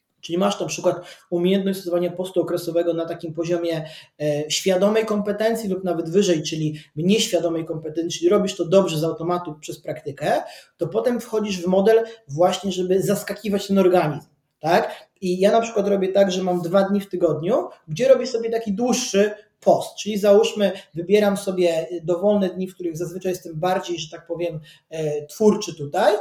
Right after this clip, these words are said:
i załóżmy, robię wtedy sobie post dwudziestogodzinny czy dwudziestodwugodzinny, a pozostałe dni są w modelu, że mam post, który trwa szesnaście, osiemnaście godzin.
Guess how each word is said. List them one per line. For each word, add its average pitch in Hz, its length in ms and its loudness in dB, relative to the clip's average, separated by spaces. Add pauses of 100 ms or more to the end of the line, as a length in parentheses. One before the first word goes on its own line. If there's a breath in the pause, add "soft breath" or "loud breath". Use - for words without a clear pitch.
(360 loud breath)
i 247 260 -4
załóżmy, 208 440 4
robię 208 180 2
wtedy 196 180 -6
sobie 180 260 0
post 185 380 0
dwudziestogodzinny 165 1040 0
czy 165 140 -12
dwudziestodwugodzinny, 170 1040 -4 (320 soft breath)
a 226 80 -4
pozostałe 233 560 2
dni 220 180 -2
są 220 180 -2
w 185 60 -6
modelu, 185 440 2 (180)
że 170 360 -2
mam 175 160 -2
post, 175 260 0
który 160 180 -4
trwa 156 600 -6 (100)
szesnaście, 175 600 -6
osiemnaście 147 520 -8
godzin. - 320 -18